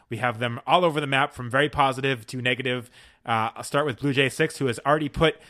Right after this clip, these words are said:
twenty-five dollars on the Revs to win M L S Cup. Big money. Uh, he thinks they'll start off slow. Um, so far, that's what they've been doing and barely make the playoffs, but then go on a run in the playoffs to win it all. Hope I'm right.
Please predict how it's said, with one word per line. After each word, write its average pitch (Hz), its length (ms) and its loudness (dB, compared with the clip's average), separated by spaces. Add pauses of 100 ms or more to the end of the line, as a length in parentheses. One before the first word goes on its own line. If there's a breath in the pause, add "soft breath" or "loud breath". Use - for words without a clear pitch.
(140 soft breath)
twenty-five 165 580 6
dollars 135 360 8
on 123 120 -6
the 117 80 -2
Revs 127 300 4
to 123 100 -4
win 120 100 0
M 120 160 -4
L 120 60 0
S 110 100 -4
Cup. 117 240 2
Big 151 160 8
money. 131 300 8 (360 loud breath)
Uh, 110 220 0
he 120 160 -2
thinks 123 220 -4
they'll 120 100 0
start 139 220 6
off 127 160 6
slow. 156 520 6 (380 soft breath)
Um, 107 500 0 (300)
so - 180 -2
far, 127 160 4
that's 123 140 2
what 123 120 -4
they've 123 140 0
been 113 120 -2
doing 123 320 0
and 110 180 -10
barely 175 240 4
make 151 140 2
the - 60 -6
playoffs, 120 380 4
but 120 120 -8
then 131 160 2
go 123 100 2
on 123 80 2
a 120 60 2
run 131 320 4
in 120 100 -6
the 113 60 -8
playoffs 117 380 2
to - 100 -16
win 120 120 0
it 113 60 -2
all. 117 300 4 (320 soft breath)
Hope 160 180 6
I'm 143 180 10
right. 135 200 6